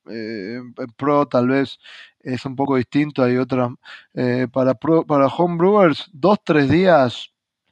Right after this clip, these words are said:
en frío a una temperatura de cuarenta y uno, cuarenta y un grados Fahrenheit, no sé, tres, cuatro grados Celsius, no la congelen, no la frisen, lo más frío que puedan sin congelarla,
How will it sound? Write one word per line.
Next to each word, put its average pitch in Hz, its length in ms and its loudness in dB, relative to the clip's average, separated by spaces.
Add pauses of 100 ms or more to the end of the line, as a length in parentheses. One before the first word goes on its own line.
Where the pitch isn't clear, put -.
(420)
en 120 240 -8
frío 156 560 2
a 117 300 2
una 127 240 -4
temperatura 123 560 0
de 123 140 2
cuarenta 120 560 -4
y 123 160 0
uno, 139 1160 -2
cuarenta 127 320 -4
y - 20 -2
un 139 80 -6
grados 135 280 2
Fahrenheit, 131 720 0
no 120 120 -10
sé, 117 160 -12
tres, 127 340 -6
cuatro 127 400 -4
grados 131 400 0 (320)
Celsius, 139 440 -4
no 143 140 2
la 147 180 6
congelen, 131 600 -2
no 127 100 0
la 127 120 2
frisen, 131 580 -6 (680)
lo 120 140 -6
más 135 180 2
frío 143 200 0
que 135 100 -2
puedan 143 300 -2
sin 131 160 -8
congelarla, 135 680 0